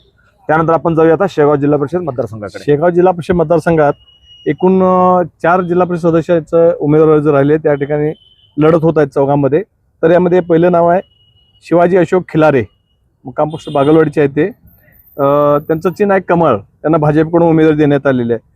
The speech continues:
Speaker 2: त्यानंतर परशुराम दरिबा सांगोलकर हे मुक्काम पोस्ट कोसारीचे आहेत. यांना काँग्रेस पक्षाकडून हात या चिन्हावर ते निवडणूक लढवत आहेत. किसन आकाराम टेंगले मुक्काम पोस्ट कोसारी, यांना हे अपक्ष आहेत, यांना चिन्ह मिळाले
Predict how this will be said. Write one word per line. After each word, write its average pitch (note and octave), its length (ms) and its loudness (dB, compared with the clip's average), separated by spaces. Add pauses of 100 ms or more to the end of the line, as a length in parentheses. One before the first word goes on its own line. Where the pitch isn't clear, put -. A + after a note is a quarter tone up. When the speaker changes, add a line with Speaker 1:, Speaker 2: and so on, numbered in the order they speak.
(260)
Speaker 2:
त्यानंतर D#3+ 240 0
परशुराम F3 600 0 (360)
दरिबा D#3+ 500 0 (360)
सांगोलकर E3+ 540 0 (760)
हे D#3 40 -8
मुक्काम D#3 300 -2
पोस्ट E3+ 200 -2
कोसारीचे E3 460 0
आहेत. D3+ 140 2 (600)
यांना D#3 200 0
काँग्रेस E3 320 0
पक्षाकडून E3+ 500 -2
हात D3+ 240 0
या E3 80 2
चिन्हावर D3+ 420 0
ते D#3 140 2
निवडणूक D3 300 -2
लढवत C#3+ 280 0
आहेत. D3+ 140 2 (640)
किसन F#3+ 380 0
आकाराम E3+ 360 0 (100)
टेंगले D3+ 360 0 (260)
मुक्काम D3 300 -4
पोस्ट D3+ 300 -6
कोसारी, D#3 460 0 (640)
यांना E3 440 0 (100)
हे D3+ 80 2
अपक्ष E3 300 0
आहेत, E3 180 2
यांना D#3+ 320 2
चिन्ह E3+ 280 -4
मिळाले E3 240 2